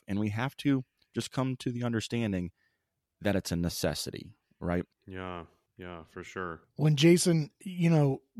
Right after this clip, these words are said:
Speaker 3: being a firefighter, and, and I know that your, your shift at work is, is meant to be this way, where you work for a twenty-four hour shift, right? But the reality is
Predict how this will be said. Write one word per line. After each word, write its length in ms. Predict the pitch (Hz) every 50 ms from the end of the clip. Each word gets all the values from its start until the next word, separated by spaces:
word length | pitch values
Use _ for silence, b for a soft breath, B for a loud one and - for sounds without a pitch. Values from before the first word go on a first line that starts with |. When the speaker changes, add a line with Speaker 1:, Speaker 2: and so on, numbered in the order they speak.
| 185 175 - - 147
Speaker 3:
being 240 | 139 170 170 170 160
a 60 | 135
firefighter, 720 | - - 143 143 147 139 - 135 131 127 127 123 120 120 -
and, 160 | - 151 160 -
and 120 | - 160 151
I 120 | 147 147
know 240 | 147 147 147 151 147
that 160 | 135 135 -
your, 320 | 127 120 123 123 123 123 -
your 220 | - 127 120 117 117
shift 540 | - - - - - 156 139 - - - -
at 120 | - -
work 460 | - 123 123 123 123 120 _ - - _ _ -
is, 340 | 147 131 117 120 127 - _ -
is 320 | 147 120 113 107 113 123 143 -
meant 400 | 131 123 123 123 123 120 - - - -
to 80 | - 117
be 180 | 120 123 127
this 240 | 123 127 120 - -
way, 120 | 123 117
where 180 | 117 120 120 120
you 160 | 120 120 117
work 280 | - - 123 123 127 _ _
for 360 | - - - 127 113 113 - -
a 100 | - 127
twenty-four 720 | - - - 156 139 120 113 - 120 - - 135 123 120
hour 280 | 120 117 120 117 - -
shift, 420 | - - 131 110 - - - -
right? 260 | - - 110 117 113 _ -
But 200 | - 123 113 - b b b b b b b b b b
the 100 | - 151
reality 460 | 147 151 143 147 143 143 143 139 139 135
is 360 | 127 117 - - - - -